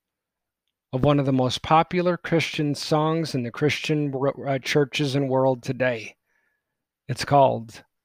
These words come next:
Amazing Grace. Amazing Grace, folks, was written by the, one of the most notorious, brutal,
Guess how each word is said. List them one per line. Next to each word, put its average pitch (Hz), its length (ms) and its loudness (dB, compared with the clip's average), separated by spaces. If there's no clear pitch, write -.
Amazing 127 560 -4
Grace. 117 580 -10
Amazing 160 580 4
Grace, 160 400 4
folks, - 540 -8
was 113 260 -6
written 165 440 0
by 120 180 -2
the, 117 100 -2
one 123 220 -2
of 120 40 -6
the 120 60 -4
most 123 320 -2
notorious, 170 1040 0
brutal, 165 640 4